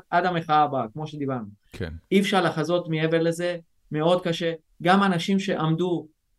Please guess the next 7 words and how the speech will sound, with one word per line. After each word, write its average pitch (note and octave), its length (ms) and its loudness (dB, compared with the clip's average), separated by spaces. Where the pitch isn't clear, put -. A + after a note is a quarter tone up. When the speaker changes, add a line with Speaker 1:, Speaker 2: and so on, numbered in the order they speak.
Speaker 1:
אה, D3 640 6
ב-, D3 260 2
ב-, C#3+ 440 2
ביום E3+ 460 4
לפני F3 500 -2
נפילת E3 440 0
חומת D#3+ 260 -2